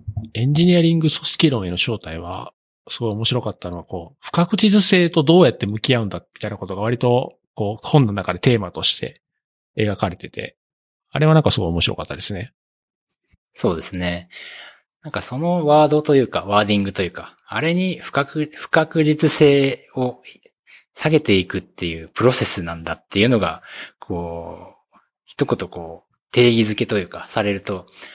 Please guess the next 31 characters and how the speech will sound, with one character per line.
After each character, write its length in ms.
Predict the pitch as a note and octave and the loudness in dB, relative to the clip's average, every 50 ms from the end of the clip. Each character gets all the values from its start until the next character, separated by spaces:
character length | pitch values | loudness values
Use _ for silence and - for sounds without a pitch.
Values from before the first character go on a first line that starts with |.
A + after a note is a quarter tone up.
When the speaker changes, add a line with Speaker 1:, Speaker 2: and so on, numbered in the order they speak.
| - - _ _ - | -20 -20 _ _ -12
Speaker 2:
な 100 | D3 D3 | -10 -8
ん 20 | |
か 120 | - G#2 - | -6 -8 -8
す 140 | - - | -6 -8
ご 100 | A#2 C#3 | -8 -8
く 120 | - - - | -8 -12 -16
こ 300 | - - F2 F#2 G2 - | -14 -14 -14 -16 -18 -20
う、 40 | - | -20
腑 200 | - - - C3+ | -8 -2 0 2
に 140 | C3 C#3 C#3+ | 4 4 4
落 100 | C#3 B2+ | 2 2
ち 300 | - - - - - - | 2 2 4 4 4 2
る 60 | - | 2
と 60 | - D3+ | 2 2
い 40 | |
う 60 | A#2+ - | 0 0
か、 200 | - G2 - _ _ - | -4 -10 -10 _ _ 0
あ 240 | - D#3 B2 A#2+ | 2 4 4 4
あ、 40 | - | 4
確 220 | - D3+ D3 - - | 2 0 -2 -2 -2
か 80 | C#3+ | -2
に 80 | G#2+ F#2+ | -4 -2
そ 180 | - - B2 | 0 2 2
う 40 | A2+ | 2
だ 120 | F#2+ F2+ E2+ | 2 -2 -4
よ 80 | F2 | -4
な 180 | F#2 F#2 F#2 F#2 | -4 -6 -6 -6
っ 100 | F2 _ | -8 _
て 120 | - F#2+ | -14 -12
い 160 | D#2+ D#2 D#2 | -12 -12 -14
う。 100 | E2 - | -18 -20